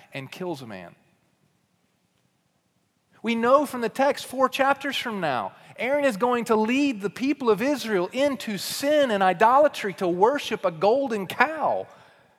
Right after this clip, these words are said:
We know Aaron's not perfect. We know Aaron's a man just like us. We know he's sinful, he's unclean. We know that he d-, is not holy and not set apart, which makes it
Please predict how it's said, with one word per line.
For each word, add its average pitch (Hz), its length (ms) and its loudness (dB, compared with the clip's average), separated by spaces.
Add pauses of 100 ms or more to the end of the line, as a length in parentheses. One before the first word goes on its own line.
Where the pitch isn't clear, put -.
(720)
We 247 160 -2
know 294 320 6
Aaron's 214 400 -2
not 160 220 2
perfect. 147 520 -4
We 233 120 -2
know 285 340 6
Aaron's 196 480 -2 (100)
a 175 80 0
man 175 400 -2
just 175 240 -8
like 156 240 2
us. 143 240 2
We 208 100 -4
know 262 300 4
he's 269 160 -2
sinful, 175 500 -4
he's 165 180 -2
unclean. 175 720 -4 (340)
We 208 160 -2
know 233 340 2
that 208 160 -2
he 190 100 -6
d-, 156 160 -14
is 185 160 2
not 196 360 -2
holy 190 380 0
and 170 120 -8
not 196 220 -2
set 175 180 -2
apart, 151 500 -8 (560)
which 180 200 -8
makes 202 240 -2
it 196 80 -2